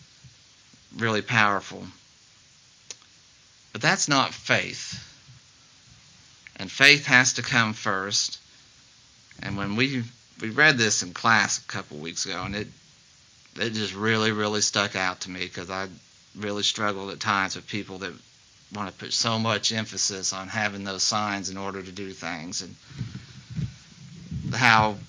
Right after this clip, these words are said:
plainly the Lord laid it out here. They will see their signs when they, but it won't be until their salvation.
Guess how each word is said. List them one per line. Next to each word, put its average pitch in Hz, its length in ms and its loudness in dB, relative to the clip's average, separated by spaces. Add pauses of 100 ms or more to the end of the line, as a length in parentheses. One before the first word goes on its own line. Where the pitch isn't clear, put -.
(120)
plainly 143 500 8
the 113 100 2
Lord 127 340 6
laid 127 300 10
it 117 80 8
out 123 260 12
here. 110 240 4
They 113 160 6
will 123 240 2
see 120 220 2
their 113 200 2
signs 123 540 0
when 104 140 -4
they, 104 280 -2
but 101 200 -6
it 98 100 -4
won't 110 240 -2
be 117 140 2
until 113 260 -2
their 110 160 -2
salvation. 104 800 -2